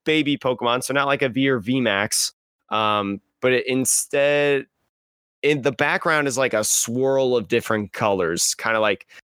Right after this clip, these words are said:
um, tie-dye almost. Would you say that's, like, an accurate description? It's almost like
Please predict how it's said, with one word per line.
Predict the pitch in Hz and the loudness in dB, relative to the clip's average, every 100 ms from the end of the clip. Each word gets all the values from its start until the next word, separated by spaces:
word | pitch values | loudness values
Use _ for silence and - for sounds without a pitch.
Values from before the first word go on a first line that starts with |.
| _ _ _ _ | _ _ _ _
um, | 101 104 98 90 87 85 _ _ _ _ _ | -2 0 0 -2 -4 -8 _ _ _ _ _
tie-dye | - 120 123 139 147 160 175 - _ | -4 -2 0 0 0 0 -4 -10 _
almost. | 151 160 175 196 - - | -4 -2 -2 -2 -4 -2
Would | 127 | -2
you | 123 | -2
say | - 139 | 0 0
that's, | 131 - | 0 0
like, | 135 | -2
an | 123 - | -2 -2
accurate | 107 117 120 - | -2 -2 -4 -4
description? | - 120 - 123 131 - - _ - | -2 -2 0 -2 -4 -10 -20 _ -6
It's | |
almost | 160 180 | -2 0
like | 139 | 0